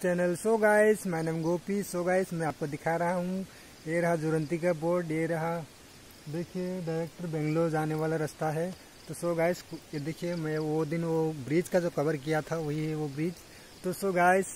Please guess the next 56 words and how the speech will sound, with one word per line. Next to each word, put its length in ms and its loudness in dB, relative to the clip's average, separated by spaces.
पसंद 320 -4
आए 100 -2
तो 120 -8
like, 240 -4
comment, 260 -6
share 200 -4
करना। 200 -2
लेकिन 280 0
मेरे 260 2
को 140 2
थोड़ा 280 0
सा 120 0
डर 260 2
है, 160 -6
कहीं 220 0
मैं 380 0
इधर 260 2
में 120 -2
कैसा 280 2
है 100 6
कि 120 -2
मैं 220 2
इधर 160 2
video 300 4
shoot 220 0
कर 160 2
रहा 140 4
हूँ, 140 0
पीछे 200 -2
से 100 0
हाथी 380 2
दौड़ 200 6
के 140 0
आ 160 4
जाता 320 0
है 180 0
और 60 -4
मैं 200 -4
भाग 200 2
जाता 300 -2
हूँ। 180 -6
तो 100 -4
so 380 0
guys, 220 2
ऐसा 360 -2
ना 160 0
हो, 260 -4
ताकि 260 0
मेरे 200 2
को 60 -4
पीछे 220 0
में 120 2
देखना 260 0
चाहिए 280 0
कि 140 -2
हाथी, 360 -2